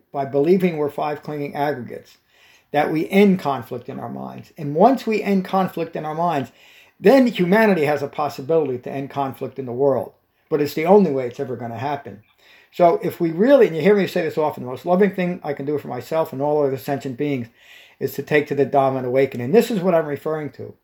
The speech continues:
If I really care about conflict in the world, and I do as a human being, we all do, and I believe every human being, unless you have a very deep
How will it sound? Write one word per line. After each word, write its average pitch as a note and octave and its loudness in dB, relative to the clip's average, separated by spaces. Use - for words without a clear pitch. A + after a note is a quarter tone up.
If - -2
I D#3 2
really A#3+ 6
care E3 2
about A#2 -6
conflict G#3+ 0
in F#3+ 2
the F3 -2
world, E3 0
and D3+ -6
I F3 4
do F3+ 8
as B2 -4
a C3+ -4
human E3 0
being, E3+ 0
we D3 -2
all G3+ 8
do, A2+ -6
and D#3 2
I G#3 10
believe G3 8
every A#3 6
human D#3 0
being, D3+ -4
unless D#3+ -2
you D#3+ -2
have D3 -4
a C3+ -10
very F3 4
deep F#3 2